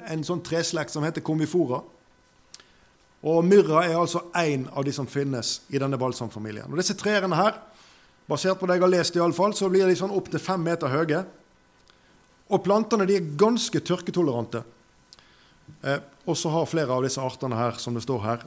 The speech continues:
de har kraftige torner. Og bare en liten refleksjon. Hvis vi tenker på beskrivelsen av Jesus når vi leser i Jesaja,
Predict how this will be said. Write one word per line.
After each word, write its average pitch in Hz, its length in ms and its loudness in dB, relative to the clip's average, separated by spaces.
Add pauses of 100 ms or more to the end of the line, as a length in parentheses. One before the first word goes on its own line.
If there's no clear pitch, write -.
de 135 160 0
har 117 200 -4
kraftige 117 580 -6 (500)
torner. 131 380 -2 (960)
Og 139 120 -2
bare 190 220 4
en 180 100 4
liten 190 360 0
refleksjon. 156 580 -2 (580)
Hvis 139 220 -4
vi 143 100 -2
tenker 175 320 -4
på 147 80 -2
beskrivelsen 127 800 -2
av 123 160 -4
Jesus 131 400 -4
når 113 160 -8
vi 117 80 -2
leser 113 460 -4 (180)
i 120 140 -6
Jesaja, 156 480 0